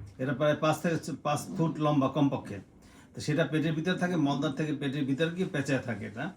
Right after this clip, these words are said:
তো এটা মলদ্বারের ভিতরে colon-, colonoscope দিয়া আমরা এইটা চেক করি, পাঁচ ফুট পর্যন্ত ভিতরে ঢুকিয়া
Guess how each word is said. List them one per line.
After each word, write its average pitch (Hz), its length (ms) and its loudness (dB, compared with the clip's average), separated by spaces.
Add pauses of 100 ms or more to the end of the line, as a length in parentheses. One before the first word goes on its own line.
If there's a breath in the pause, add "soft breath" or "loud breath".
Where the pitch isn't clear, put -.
(440 loud breath)
তো 135 60 -2
এটা 135 120 2
মলদ্বারের 143 380 4
ভিতরে 160 220 0
colon-, 151 520 -2
colonoscope 156 520 2
দিয়া 165 300 6
আমরা 135 400 2
এইটা 135 300 2
চেক 165 300 -2
করি, 160 180 0
পাঁচ 139 260 -2
ফুট 139 160 -4
পর্যন্ত 135 180 0
ভিতরে 131 380 0
ঢুকিয়া 185 360 -2